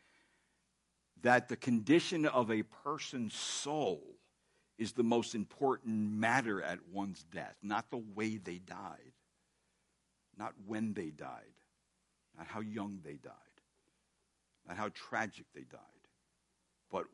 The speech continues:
where is the, their eternal soul going to be?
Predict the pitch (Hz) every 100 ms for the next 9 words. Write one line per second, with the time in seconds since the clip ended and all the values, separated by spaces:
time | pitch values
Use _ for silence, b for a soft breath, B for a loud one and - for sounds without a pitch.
0 | 87 92 104 107 107 - 92 - 95 85
1 | 85 - 90 85 90 - 104 92 85 -
2 | 87 85 76 87 78 76 76 76 87